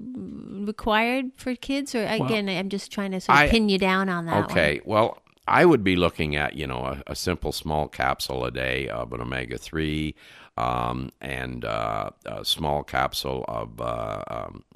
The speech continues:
Speaker 2: one or two of omega-six, just as insurance, because there's so many factors that impair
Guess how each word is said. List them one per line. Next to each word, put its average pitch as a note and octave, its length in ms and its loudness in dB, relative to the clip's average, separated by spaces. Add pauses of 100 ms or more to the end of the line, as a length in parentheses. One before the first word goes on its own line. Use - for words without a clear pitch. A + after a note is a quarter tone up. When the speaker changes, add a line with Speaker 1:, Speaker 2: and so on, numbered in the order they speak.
(220)
Speaker 2:
one C#2+ 280 -6
or C#2 60 -4
two C#2+ 340 -2
of A1 140 -4
omega-six, B1+ 880 -4 (480)
just A2+ 380 2
as D2+ 240 2
insurance, C2+ 720 -2
because G2 720 -4
there's F#2 240 -2
so - 220 2
many B2 260 -2
factors E2 640 -4
that C2 140 -10
impair C#2+ 680 -6